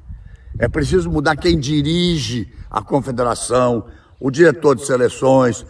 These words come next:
a escolha do técnico, de uma comissão técnica, de um trabalho de nível internacional.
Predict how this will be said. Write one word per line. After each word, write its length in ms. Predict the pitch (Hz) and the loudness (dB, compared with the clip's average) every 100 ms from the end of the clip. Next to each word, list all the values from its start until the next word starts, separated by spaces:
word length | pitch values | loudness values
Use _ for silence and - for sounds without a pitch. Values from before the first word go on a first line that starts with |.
| - | -8
a 120 | 123 135 | -2 -2
escolha 440 | - - 156 139 | -2 0 2 2
do 120 | 123 | -2
técnico, 680 | 104 117 82 - - - - - - - - - | -2 -2 -2 -6 -16 -16 -20 -20 -16 -16 -16 -10
de 80 | |
uma 140 | 113 113 | -6 -4
comissão 440 | 143 127 - 127 | -4 -4 -4 -6
técnica, 640 | 113 147 139 - 87 78 - | -2 0 0 -2 -8 -12 -8
de 80 | |
um 80 | 120 | -6
trabalho 760 | - 139 117 139 139 123 90 - - _ - - - - - | -4 -2 0 2 2 2 -2 -12 -18 _ -20 -20 -20 -20 -6
de 120 | - | 0
nível 200 | 143 143 143 | 4 4 2
internacional. 1040 | 139 127 120 135 117 117 104 - - - | 0 -2 -2 -2 0 2 2 -2 -12 -20